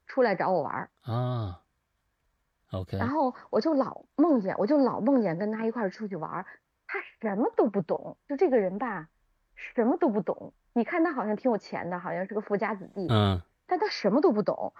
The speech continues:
Speaker 1: 我就，我得带着他玩儿。我，我就是一个，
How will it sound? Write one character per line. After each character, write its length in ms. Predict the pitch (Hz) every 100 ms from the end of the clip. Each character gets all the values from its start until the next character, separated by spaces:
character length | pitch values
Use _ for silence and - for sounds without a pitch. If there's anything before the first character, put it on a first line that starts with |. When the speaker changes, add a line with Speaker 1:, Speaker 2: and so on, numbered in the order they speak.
| - -
Speaker 1:
我 120 | 226
就， 100 | 262 415 -
我 80 |
得 120 | 277 370
带 220 | 415 294
着 60 |
他 100 | 208
玩 160 | 160 127
儿。 140 | - - _
我， 140 | 208 -
我 220 | 208 190
就 120 | 294
是 100 | 302
一 140 | 269
个， 260 | 277 254 208